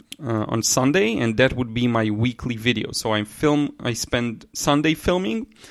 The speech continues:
like, probably third of Sunday <laughs> goes to that, and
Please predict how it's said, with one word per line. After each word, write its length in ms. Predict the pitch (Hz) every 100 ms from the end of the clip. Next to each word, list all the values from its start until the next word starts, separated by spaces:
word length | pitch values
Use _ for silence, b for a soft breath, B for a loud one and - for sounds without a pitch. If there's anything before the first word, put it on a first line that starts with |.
| B -
like, 180 | - - -
probably 320 | 131 123 117
third 360 | - - 127 123
of 120 | 107
Sunday 600 | - 117 117 101 92 127
<laughs> 20 |
goes 280 | 131 131 -
to 120 | 131
that, 280 | 107 156 214 - B B B
and 320 | - 120 110